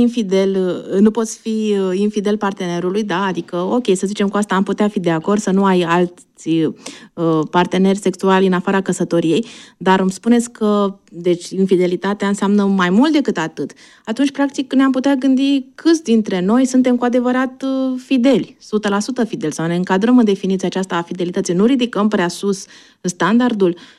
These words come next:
Pentru că mai vorbeați și despre infidelitatea relațională, infidelitatea financiară, deci cumva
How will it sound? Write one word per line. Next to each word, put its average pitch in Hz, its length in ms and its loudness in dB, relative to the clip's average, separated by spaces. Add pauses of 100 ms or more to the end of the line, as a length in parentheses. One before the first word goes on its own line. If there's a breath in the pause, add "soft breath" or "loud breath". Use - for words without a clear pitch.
(160 loud breath)
Pentru 214 180 2
că 233 100 0
mai 233 180 6
vorbeați 233 440 0
și - 80 -6
despre 233 340 0 (460 loud breath)
infidelitatea 220 720 0
relațională, 202 680 0
infidelitatea 214 600 0
financiară, 202 500 2
deci 214 220 0
cumva 247 720 0